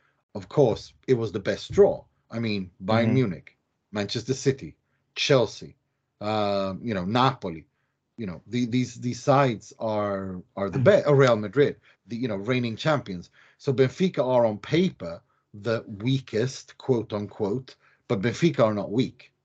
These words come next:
Speaker 1: Benfica are a very good side. Um, and, and nobody looks at Benfica like that. So yes, we were happy that we avoided City, Bayern,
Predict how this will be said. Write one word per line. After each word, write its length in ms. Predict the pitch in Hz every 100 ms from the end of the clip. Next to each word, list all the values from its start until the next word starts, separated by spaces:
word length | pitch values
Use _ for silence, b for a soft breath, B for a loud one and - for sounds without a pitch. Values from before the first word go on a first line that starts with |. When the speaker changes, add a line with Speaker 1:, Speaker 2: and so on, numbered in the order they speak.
| _ -
Speaker 1:
Benfica 440 | 92 - 151 139 117
are 280 | 101 101
a 60 | 92
very 280 | 92 120 92
good 180 | 90 -
side. 360 | - 82 - b b b b b 101
Um, 540 | 98 90 82 80 71 _ _ _ -
and, 380 | 107 101 92 98
and 180 | 104 107
nobody 400 | 120 120 110 104
looks 340 | 101 131 135 120
at 140 | -
Benfica 560 | 101 92 101 92 92 87
like 180 | 101 -
that. 200 | 95 -
So 220 | 113 B B B
yes, 420 | 110 165 139 - -
we 220 | 104 120
were 140 | 117
happy 380 | - 151 139 123
that 140 | 107
we 180 | 110 107
avoided 580 | 117 107 127 120 110 101
City, 520 | - - 139 139 135 110
Bayern, 680 | 98 127 131 123 117 110